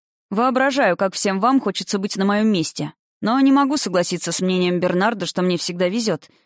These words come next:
Неужели вы назовёте счастьем то, что я должен расстаться с этими глазами? Зайдя сегодня в гостиницу, чтобы проститься с ней, я не смог увидеть её. Может быть, она отказалась принять меня?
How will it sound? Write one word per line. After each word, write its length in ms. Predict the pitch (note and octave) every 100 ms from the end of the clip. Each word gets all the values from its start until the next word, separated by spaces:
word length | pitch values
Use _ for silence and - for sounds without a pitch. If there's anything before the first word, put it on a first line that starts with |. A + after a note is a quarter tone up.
| _ _ _
Неужели 400 | G3+ G#2 B3 C4
вы 120 | F3+
назовёте 440 | F3 E3+ G3 G#3+ F#3
счастьем 520 | - G#3 - F#3 E3+
то, 260 | - C4+ G3+ _ _ -
что 180 | -
я 100 | A#3+
должен 340 | A3+ B3+ A#3 A#3
расстаться 460 | A3+ - B3+ -
с 100 | A#3
этими 260 | B3 - A3+
глазами? 640 | G#3+ A#3 A3+ A3+ D#3+ D3+ - _ _ _ _ _
Зайдя 320 | F3 F#3 F3+
сегодня 420 | F3+ F#3+ G3 F3+ F3
в 80 |
гостиницу, 560 | E3+ G3 - C#4 B3 -
чтобы 300 | - F3+ E3+
проститься 540 | - F#3+ - G#3+ -
с 80 | E3+
ней, 180 | F#3+ F3
я 100 | G3
не 80 | A3
смог 300 | - C4+ F#3+
увидеть 400 | E3 D3 C#3+ D#3+
её. 240 | D3+ D3 - _ _ _ _
Может 300 | - D#3+ E3+
быть, 200 | F3+ F3
она 280 | F3 F3 F3+
отказалась 520 | - F3 E3+ F3+ F3
принять 400 | - F3 F#3 G#3
меня? 280 | F3+ D#3